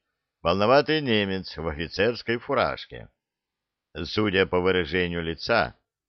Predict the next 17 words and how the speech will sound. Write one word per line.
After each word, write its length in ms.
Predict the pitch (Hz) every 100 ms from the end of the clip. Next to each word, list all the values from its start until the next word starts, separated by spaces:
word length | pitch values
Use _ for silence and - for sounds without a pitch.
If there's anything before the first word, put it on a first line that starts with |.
| _
он 240 | 71 76
немало 460 | 78 85 87 90 98
озадачен 840 | 92 120 143 160 131 - 67 62 - _ _
таким 460 | 78 76 80 95 98
неожиданным 840 | 107 107 69 78 73 87 92 95
визитом. 680 | 95 120 156 156 139 67 110 _ _ _ _ _ _ _ _ _ _
Он 300 | - 117 160
и 40 | 151
сопровождающие 960 | 113 92 92 95 78 131 139 - 87
его 180 | 90 113
полицаи 720 | 87 80 76 - 69 78 104 - _ _ _ _ _
подходят 680 | - - - 151 147 143 - -
к 120 | -
гостеприимно 880 | 104 117 - 123 113 120 127 117 113
приоткрытой 640 | 110 113 104 104 110 101
задней 400 | 87 98 98 101
двери 540 | 95 101 98 98 98